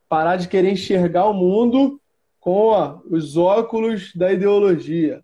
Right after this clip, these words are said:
Não, deixa eu botar aqui meu, "Ah, eu sou de esquerda, deixa eu ver como eu posso ler a Bíblia com meu óculos da esquerda." "Ah, eu sou de direito, deixa eu botar meu óculos aqui pra poder ver como é que eu vou ler a minha Bíblia." Ah, não, Jesus, ele era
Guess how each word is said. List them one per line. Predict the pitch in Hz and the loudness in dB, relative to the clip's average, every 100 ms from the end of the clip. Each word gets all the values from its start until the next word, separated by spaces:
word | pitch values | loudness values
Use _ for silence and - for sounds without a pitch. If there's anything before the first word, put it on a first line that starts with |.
| _ | _
Não, | 196 175 | -4 -4
deixa | - | -2
eu | |
botar | 214 226 220 | -2 0 0
aqui | 202 196 202 | -2 -4 -2
meu, | 196 156 - _ _ _ _ | 0 -2 -6 _ _ _ _
"Ah, | - | -4
eu | 185 180 | 0 0
sou | - - 220 226 | -2 -8 -4 -4
de | 196 | -4
esquerda, | - - 202 180 143 127 | -8 -12 -2 -2 -2 -6
deixa | 139 165 190 | -6 -2 0
eu | |
ver | 180 185 | 2 0
como | 196 | 0
eu | 208 | 0
posso | 208 202 | 0 -2
ler | 202 | 0
a | 196 | 0
Bíblia | 151 170 202 202 202 | 0 -4 -4 0 0
com | 180 190 | 0 -2
meu | 185 175 | 2 2
óculos | 180 180 190 | 0 -2 -4
da | 170 | 0
esquerda." | 175 - - 160 135 127 _ _ _ - | -2 -2 -6 -6 -6 -18 _ _ _ -4
"Ah, | 233 233 190 | 0 2 2
eu | 196 | 0
sou | 180 - 226 233 196 147 - _ _ | -2 -4 0 2 2 -2 -6 _ _
de | 160 233 | -4 -2
direito, | 214 185 202 175 | 2 2 2 0
deixa | - 180 208 | 0 -2 -2
eu | |
botar | 202 196 | -2 -2
meu | 196 180 | -2 0
óculos | 175 175 175 | 0 0 -2
aqui | 165 165 196 | -2 -6 -10
pra | 220 202 | -8 -8
poder | 202 185 | -4 -4
ver | 180 180 | -2 -2
como | 180 | -4
é | 185 | -4
que | 190 | -4
eu | 175 | 0
vou | 175 | 0
ler | 151 156 180 202 - _ _ _ | 2 2 2 0 -8 _ _ _
a | 147 | -6
minha | 165 190 156 | -2 0 -2
Bíblia." | 139 180 147 127 | -4 -4 -4 -2
Ah, | 190 | -2
não, | 180 143 | -2 -2
Jesus, | 147 156 - 349 381 | -4 -4 -2 -2 0
ele | 349 180 160 139 | -2 0 0 0
era | 170 165 143 | 0 0 -2